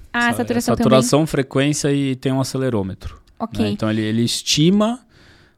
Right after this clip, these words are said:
Speaker 2: o que que é rem e o que que é não rem, baseado nesses três parâmetros.
Speaker 1: E é fidedigno, mais ou menos, ou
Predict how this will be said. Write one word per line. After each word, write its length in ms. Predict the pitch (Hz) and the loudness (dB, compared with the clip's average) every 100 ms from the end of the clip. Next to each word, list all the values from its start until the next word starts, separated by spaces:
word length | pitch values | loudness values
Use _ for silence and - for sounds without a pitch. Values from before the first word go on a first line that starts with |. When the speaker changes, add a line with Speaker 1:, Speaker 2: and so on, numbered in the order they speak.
| - | -10
Speaker 2:
o 80 | 117 | -6
que 160 | - | -4
que 160 | 123 127 | 2 4
é 80 | 117 | 6
rem 260 | 113 117 | 6 4
e 20 | 110 | 2
o 40 | |
que 120 | - | 0
que 100 | 110 117 | 0 0
é 40 | |
não 180 | 120 135 | 2 2
rem, 360 | 123 127 156 190 | 2 2 0 -2
baseado 460 | 156 156 143 143 143 | -2 2 4 4 2
nesses 300 | 151 165 - | 0 -2 -4
três 280 | 147 143 | 0 0
parâmetros. 460 | - 180 139 95 151 | 0 0 2 0 2
Speaker 1:
E 40 | 269 | 2
é 80 | |
fidedigno, 640 | 277 285 220 220 269 269 240 | 4 2 2 2 0 2 2
mais 440 | 233 247 311 294 | 4 4 4 4
ou 80 | 247 | 4
menos, 500 | 226 247 247 208 196 | 4 2 2 0 -2
ou 640 | - 233 220 220 214 214 | 4 6 6 4 2 0